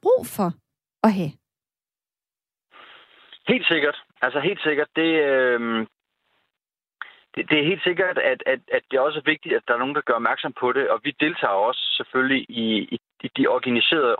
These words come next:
Speaker 2: øh, demonstrationer, der er, altså, der er meldt til, øh, øh, politiet og sådan noget på den måde. Øhm,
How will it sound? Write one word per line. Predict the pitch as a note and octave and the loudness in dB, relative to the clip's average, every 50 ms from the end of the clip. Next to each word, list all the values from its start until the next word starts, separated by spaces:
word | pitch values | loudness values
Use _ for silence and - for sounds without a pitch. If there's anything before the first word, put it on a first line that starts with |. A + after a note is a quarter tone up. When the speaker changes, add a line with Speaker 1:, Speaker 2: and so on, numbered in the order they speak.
| - A2 | 0 0
Speaker 2:
øh, | A2+ A2+ G#2+ G#2 G#2 G#2 - | 2 2 2 2 0 0 -2
demonstrationer, | A#2+ A#2 A2 - A2 G#2+ - D#3 C#3+ B2 A2 | -2 -2 -2 0 0 2 2 2 2 0 0
der | G2 D2+ G2 A2 | 2 2 2 2
er, | A#2 - - | 0 -2 -4
altså, | G#2 - - - | -8 -6 -4 -2
der | G2 | -2
er | G2+ G#2+ A2+ | 0 0 0
meldt | B2 - - - - - | -2 -2 -4 -6 -2 0
til, | G#2+ G#2 G2+ G2 F#2+ F#2+ | 0 2 2 2 2 2
øh, | G2 - _ _ _ _ _ _ _ - - | 0 -2 _ _ _ _ _ _ _ 0 2
øh, | G#2+ G2 F#2+ - - | 2 2 2 -2 -4
politiet | - A2 G#2+ - C3 B2+ G#2+ - - | -4 -2 2 2 2 2 2 -2 -4
og | - | -6
sådan | - G2+ F#2+ F#2 | -4 0 0 0
noget | E2+ E2+ F2 - _ _ - | 0 -2 -6 -12 _ _ -4
på | A2+ | -2
den | A#2 A2+ G#2 G#2+ | 0 0 0 0
måde. | G#2+ G#2+ A2 A2+ - _ _ - - - - - - - - | 0 0 0 0 -2 _ _ -20 -20 -20 -20 -20 -20 -6 -2
Øhm, | B2 A#2+ A#2 A2+ A2 G#2+ G#2 G#2 G#2 | 0 2 2 4 2 2 0 -2 -6